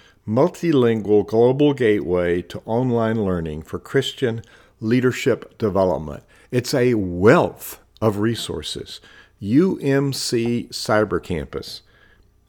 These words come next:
It's a place to grow your skill, to grow your organization,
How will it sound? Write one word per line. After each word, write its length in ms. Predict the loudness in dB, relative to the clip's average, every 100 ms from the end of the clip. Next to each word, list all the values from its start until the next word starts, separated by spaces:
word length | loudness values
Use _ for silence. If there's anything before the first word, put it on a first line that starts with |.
| _ 0
It's 360 | 2 2 -8 -8
a 80 | -8
place 600 | -2 2 2 2 -4 -10
to 180 | -8 -8
grow 320 | -4 2 4
your 180 | 4 -2
skill, 600 | 0 2 2 0 -4 _ _ _
to 80 | -20
grow 240 | -2 4
your 180 | 6 6
organization, 880 | 4 2 0 -2 -4 -4 -6 -12 -14